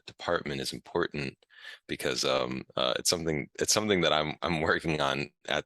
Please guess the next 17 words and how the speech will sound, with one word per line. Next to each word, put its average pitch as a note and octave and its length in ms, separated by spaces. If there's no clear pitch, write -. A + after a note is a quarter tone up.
the - 80
dao, C#2+ 460
and C#2 200
is C#2+ 160
that, C2 180
uh, B1 220
um, C2 380
like, D#2 180
a D#2+ 60
guild F#2 400
is, D2 360
for D2 240
us, D2 260
are, D2+ 80
like, B1 280
talent E2 460
pools, C#2 760